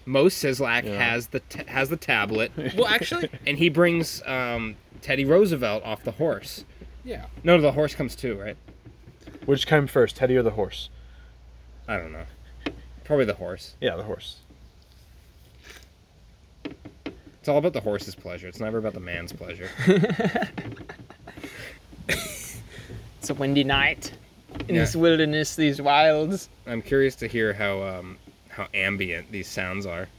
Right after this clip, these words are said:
Speaker 1: out here.
Speaker 4: Are we, uh, what is it, um, what do you call that thing when you do the,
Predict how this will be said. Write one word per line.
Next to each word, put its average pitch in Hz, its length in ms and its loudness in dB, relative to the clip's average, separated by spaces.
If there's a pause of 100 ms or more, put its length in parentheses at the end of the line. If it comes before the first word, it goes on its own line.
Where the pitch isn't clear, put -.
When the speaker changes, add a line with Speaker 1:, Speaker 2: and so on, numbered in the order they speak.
Speaker 1:
out 98 140 -6
here. 95 240 -6 (120)
Speaker 4:
Are 151 120 6
we, 202 180 10
uh, 170 480 8
what 160 220 0
is 160 120 -2
it, 147 140 2
um, 139 400 -4 (640)
what 165 60 -4
do 180 60 4
you 185 60 2
call 214 160 8
that 208 120 0
thing 202 220 2
when 196 80 2
you 175 160 2
do 165 100 4
the, - 20 -12